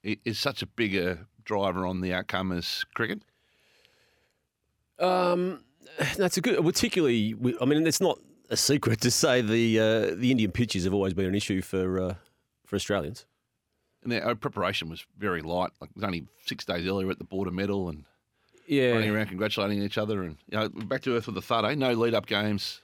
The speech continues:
Speaker 2: But there's a, there's an element of, I think, mind power over it, which I don't think we're prepared to, to, to
Speaker 1: Yep.
Speaker 2: endure. And then I wanna say, I'm talking about just, just old-fashioned Alan Border style, "I'm not getting out. No, I, I'm just not getting out." There's none of that, is there? I
Speaker 1: No.
Speaker 2: mean, that,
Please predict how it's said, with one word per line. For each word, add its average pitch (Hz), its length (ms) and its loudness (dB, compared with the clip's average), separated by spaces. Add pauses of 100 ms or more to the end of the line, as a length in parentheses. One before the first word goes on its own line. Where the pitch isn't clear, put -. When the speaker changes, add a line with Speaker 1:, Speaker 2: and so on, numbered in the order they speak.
(120)
Speaker 2:
But 196 120 0
there's 185 180 0
a, 196 120 4
there's 185 140 0
an 220 60 4
element 254 280 2
of, 127 320 -2
I 143 80 0
think, 135 140 0
mind 117 300 2
power 117 280 0
over 92 160 0
it, 95 100 -2
which 107 160 -4
I 117 40 -2
don't 120 120 0
think 104 160 -2
we're 92 200 0
prepared 95 420 -4
to, 87 320 -4 (680)
to, 117 140 -2
to 101 280 -2
Speaker 1:
Yep. - 140 -10 (100)
Speaker 2:
endure. 113 460 2
And 135 100 2
then 156 80 4
I 156 60 4
wanna 190 160 2
say, 185 140 2
I'm 151 100 2
talking 165 180 2
about 113 140 -4
just, 139 180 0 (260)
just - 160 -6 (560)
old-fashioned 143 720 0
Alan 123 320 2
Border 113 240 4
style, 87 500 -2 (120)
"I'm 127 200 4
not 127 220 4
getting 98 340 2
out. - 200 -6
No, 135 120 0
I, 156 160 2
I'm 143 120 4
just 156 240 2
not 143 320 2 (240)
getting 117 340 2
out." - 140 -8 (560)
There's 160 120 2
none 196 140 4
of 107 60 2
that, 92 120 2
is 95 100 0
there? - 220 -8
I - 80 -2
Speaker 1:
No. 147 60 4
Speaker 2:
mean, 156 180 2
that, 170 180 0